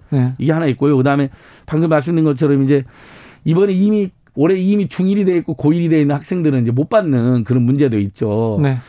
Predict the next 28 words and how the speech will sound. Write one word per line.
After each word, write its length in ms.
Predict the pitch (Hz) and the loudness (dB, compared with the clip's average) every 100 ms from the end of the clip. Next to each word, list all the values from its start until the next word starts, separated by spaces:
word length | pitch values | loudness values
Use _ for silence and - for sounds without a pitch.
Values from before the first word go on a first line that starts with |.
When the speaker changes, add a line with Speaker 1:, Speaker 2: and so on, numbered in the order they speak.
| - | -12
Speaker 2:
그래서 200 | - 196 | -6 -2
사실 180 | 233 208 | 0 0
무상교육은 680 | 165 151 220 233 220 226 208 | 0 0 2 2 2 2 2
어떻게 260 | 131 160 185 | 0 -2 -4
했냐면요. 560 | 156 131 113 120 190 - _ - - _ _ | 0 0 0 -2 -6 -12 _ -20 -20 _ _
삼 220 | - 254 | -6 0
학년 260 | 294 339 320 | 0 2 0
학생부터 420 | 262 190 160 127 | 0 -2 -2 0
했어요. 520 | 123 - 101 98 104 151 | -2 -2 -6 -6 -6 -4
Speaker 1:
예. 220 | 147 160 - _ _ - | -4 -4 -10 _ _ -6
Speaker 2:
그래서 260 | - 190 196 | 0 2 2
이천십구 480 | 190 240 196 - | 2 0 0 0
년도에 340 | 208 190 190 196 - _ | 0 2 2 2 -4 _
고삼이 360 | 131 151 208 180 | -4 0 2 2
먼저 180 | 143 | 2
무상교육, 680 | 147 143 147 135 127 208 302 _ _ _ - | 2 0 2 2 2 2 -2 _ _ _ -4
그리고, 200 | 165 160 | -4 -2
그리고 260 | 180 190 | -2 -4
그 140 | 143 175 | -2 -2
혜택을 220 | 220 233 | 0 0
받고 220 | 175 139 127 | -2 -6 -8
나가고, 600 | - 110 127 127 165 226 - - - - | -6 -2 0 2 0 0 -4 -20 -20 -4
그다음에 400 | 170 175 202 208 _ _ _ _ - | -2 0 -2 -4 _ _ _ _ 0
올해는 580 | 139 196 202 214 240 - | 4 4 4 0 -2 -6
고삼과 480 | - 165 185 226 208 | -6 -4 -2 -2 -2
고일을 360 | - 185 226 196 | -2 0 2 2
했어요. 500 | 131 123 107 98 95 | -2 -4 -6 -8 -4
Speaker 1:
예. 240 | 139 139 | -2 -2